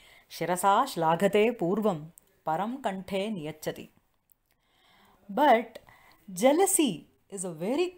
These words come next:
common quality present in many people. Firstly, it points out one's mistake. The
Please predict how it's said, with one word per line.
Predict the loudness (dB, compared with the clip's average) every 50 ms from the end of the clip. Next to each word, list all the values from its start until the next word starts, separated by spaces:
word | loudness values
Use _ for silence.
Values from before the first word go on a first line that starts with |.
| 4 6
common | 8 8 8 8 8 6 4 2 0 4 6
quality | 8 8 8 6 4 0 -4 -6 -6 -8 -12 -14 _ -2
present | -2 0 0 0 -2 -4 -4 -4
in | -4 -6 -6 -6 -4
many | -2 -2 -4 -4 -6
people. | -10 -12 -14 -18 -20 -20 -20 _ _ _ _ _ _ _ _ _ _ _ _ -6 -2
Firstly, | 0 2 2 0 0 -2 -4 -4 -4 -8 -16 -20 _ -20 _ -20 -20 -20 _ _ _ -10 -10
it | -10 -4 2
points | 6 8 8 8 6 4 2 0 2
out | 2 2 2 2 0 -2 0 0
one's | 2 0 0 -2 -4 -6
mistake. | -6 -6 -4 -6 -6 -6 -10 -14 -14 -16 -20 -20 _ _ -20 -20 -20 _ _ _ -20 -16
The | -16